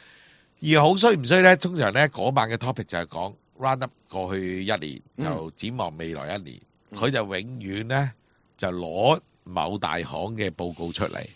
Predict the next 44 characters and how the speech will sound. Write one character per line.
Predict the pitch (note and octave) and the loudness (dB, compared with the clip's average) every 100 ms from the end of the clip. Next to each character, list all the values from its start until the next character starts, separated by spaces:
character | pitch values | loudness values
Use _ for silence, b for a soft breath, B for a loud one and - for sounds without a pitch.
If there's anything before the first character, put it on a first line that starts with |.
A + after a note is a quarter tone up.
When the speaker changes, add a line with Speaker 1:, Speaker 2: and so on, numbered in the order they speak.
| _ | _
Speaker 2:
嗯。 | C3+ B2+ F#2 b b b b b b | -12 -12 -14 b b b b b b
Speaker 1:
嚇， | - A3+ C2+ - | 4 4 4 -2
咁 | C#3+ | 2
呢， | F#3+ F3 D#3+ C#3 | 6 4 4 -4
某 | A2 A#2+ | -2 0
大 | A#2+ G#2+ | 2 0
行 | G#2 A2+ | 0 -2
呢， | C#3+ D3+ C#3+ | 2 2 0
試 | - C3 | -6 -6
過 | A#2+ A#2+ - _ _ | -2 -4 -4 _ _
第 | - G#2 | -4 0
一 | C#3 | 0
年 | A2+ D#2+ E2+ _ _ | 0 -4 -6 _ _
佢 | - G#2+ | -8 -4
講 | F2+ A#2 | -2 -2
嘅 | A2 | -6
嘢 | D#2+ D#2+ | -6 -8
同 | D#2+ D2+ | -10 -14
我 | C#2 E2 | -10 -10
係 | E2 | -8
相 | - F#2+ D#2+ | -10 -10 -10
反 | C#2+ C2+ | -14 -14
嘅。 | C2+ - | -16 -14
Speaker 2:
嗯。 | G#2+ | -6
Speaker 1:
譬 | G#2+ C3 | -2 -2
如 | F2+ | 0
嗰 | B2+ | 0
年 | D3 F2+ | 0 -4
佢 | G2+ | -6
油 | F#2+ D2 | -6 -6
價 | F#2 F#2+ | -6 -6
睇 | - F2 A#2 A2 B B B B B B B - | -6 -6 -6 -8 B B B B B B B 2
跌 | C#3+ | 4
落 | A#2+ | 4
十 | B2 | 0
八 | - A2+ | 0 0
蚊， | A#2+ A#2+ - _ _ | 0 -4 -6 _ _
我 | A2 | -2
就 | A#2+ | 0
睇 | A2 A#2+ | -2 -2
油 | C3 E2 | -2 -2
價 | F#2 | -6
見 | - F2+ | -6 -10
底。 | D#2 D2 F2 | -8 -6 -8